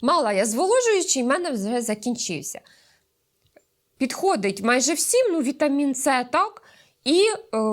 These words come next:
я думаю, що класно на літо буде. Не забувайте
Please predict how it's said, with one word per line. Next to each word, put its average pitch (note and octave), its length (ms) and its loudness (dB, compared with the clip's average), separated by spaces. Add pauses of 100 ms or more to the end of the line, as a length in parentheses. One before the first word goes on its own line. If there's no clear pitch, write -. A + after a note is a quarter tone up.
(120)
я C4+ 140 0
думаю, E4 320 2
що C4 180 2
класно D#4 460 0
на C#4 160 2
літо A#4 320 2
буде. C4+ 400 0
Не C4 140 0
забувайте C#4+ 760 0